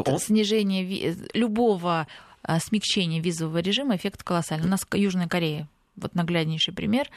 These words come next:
Speaker 1: что после отмены виз, которая произошла, по-моему, два или три года назад, каждый год увеличение потока от, от тридцати до восьмидесяти процентов.
Speaker 2: Э, кстати
Speaker 1: И туда, и обратно.
Speaker 2: М.
Speaker 1: Т-, и наши в Корею, и Южная Корея в Россию.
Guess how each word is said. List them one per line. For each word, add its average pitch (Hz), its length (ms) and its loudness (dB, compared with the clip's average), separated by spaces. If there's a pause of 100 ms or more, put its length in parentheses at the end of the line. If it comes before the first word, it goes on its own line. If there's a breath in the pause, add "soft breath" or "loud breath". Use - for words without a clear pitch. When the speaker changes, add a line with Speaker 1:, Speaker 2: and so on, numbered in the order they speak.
(360 loud breath)
Speaker 1:
что - 140 -20
после 175 280 0
отмены 170 280 0
виз, 240 160 -2
которая 170 260 -2
произошла, 170 400 -2
по-моему, 156 220 -4
два 165 160 2
или 160 80 -2
три 170 160 -4
года 160 240 0
назад, 180 340 2 (360 loud breath)
каждый 175 340 0
год 202 240 -4
увеличение 170 480 0
потока - 400 -2
от, - 160 -8
от - 140 -6
тридцати 180 340 -2
до 180 80 2
восьмидесяти 160 460 0
процентов. 156 500 -8
Speaker 2:
Э, 85 380 2 (320)
кстати 107 400 -2 (180)
Speaker 1:
И 247 80 0
туда, 208 380 0
и 190 80 4
обратно. 196 600 0
Speaker 2:
М. - 220 -8
Speaker 1:
Т-, - 140 -6 (120)
и 196 120 0
наши 165 340 0
в 208 80 -8
Корею, 277 420 0 (140)
и 180 80 0
Южная 170 340 2
Корея 214 340 2
в 156 40 -4
Россию. 160 460 -4